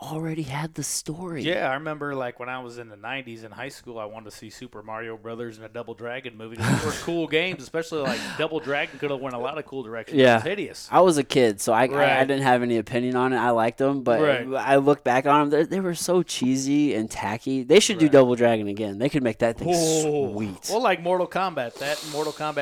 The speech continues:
Speaker 2: movie they just made was amazing to me.
Speaker 1: I liked it. It's supposed to
Speaker 2: Yeah.
Speaker 1: be a trilogy, so I really am interested to see where they
Speaker 2: Uh,
Speaker 1: take that.
Speaker 2: me and a mutual friend of ours, he gave me a good point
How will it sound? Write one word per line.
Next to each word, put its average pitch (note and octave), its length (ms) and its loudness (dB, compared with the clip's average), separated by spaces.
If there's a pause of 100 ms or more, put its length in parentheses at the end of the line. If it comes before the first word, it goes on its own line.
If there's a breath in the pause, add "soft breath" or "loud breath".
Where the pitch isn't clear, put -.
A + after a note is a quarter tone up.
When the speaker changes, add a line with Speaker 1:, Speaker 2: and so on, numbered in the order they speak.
Speaker 2:
movie C3 160 -8
they B2 100 -10
just B2+ 220 -12
made B2+ 180 -10
was A#2 160 -14
amazing A#2 400 -14
to G#2 80 -18
me. G2 240 -18
Speaker 1:
I F#3 120 4
liked F#3+ 260 4
it. C3 80 4
It's C#3 120 4
supposed D3+ 260 2
to - 20 2
Speaker 2:
Yeah. C3 60 0
Speaker 1:
be D#3+ 60 6
a C#3 40 4
trilogy, C3+ 440 4
so A2+ 160 0
I A2 40 4
really B2+ 760 4
am G#2 120 -2
interested A2 440 -6
to G#2 80 -8
see - 180 -6
where G#2 160 -2
they G2 100 0
Speaker 2:
Uh, A2 120 -4
Speaker 1:
take G2 200 -4
that. - 220 -8
Speaker 2:
me D#3+ 180 -2
and F3 60 -2
a E3+ 40 -2
mutual E3 340 -4
friend D3 220 -6
of C#3 100 -6
ours, C#3 300 -4
he D3 80 -14
gave C#3+ 240 -6
me C#3 160 -8
a B2+ 40 -8
good A#2+ 280 -10
point B2+ 320 -10